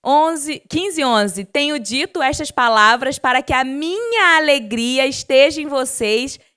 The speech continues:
e a alegria de vocês seja completa." Isso é palavra do próprio Jesus. Ele tem dito, ele tem ensinado, ele tem falado coisas pra que a alegria dele esteja em nós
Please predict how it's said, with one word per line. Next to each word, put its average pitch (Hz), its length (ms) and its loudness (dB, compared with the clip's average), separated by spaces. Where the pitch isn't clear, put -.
e 226 60 -6
a 240 100 4
alegria 269 540 0
de 320 100 -6
vocês 277 520 -4
seja 285 280 0
completa." 285 640 -2
Isso 285 240 -6
é 330 60 0
palavra 311 720 0
do 320 160 -10
próprio 349 460 -2
Jesus. 392 840 -4
Ele 339 240 2
tem 359 260 -2
dito, 320 300 -2
ele 320 160 0
tem 339 180 -4
ensinado, 320 640 2
ele 311 100 -2
tem 320 160 -4
falado 339 520 2
coisas 302 640 0
pra 359 220 0
que 349 260 0
a 349 220 6
alegria 403 640 2
dele 302 640 -2
esteja 403 440 -2
em 480 200 -6
nós 294 680 -2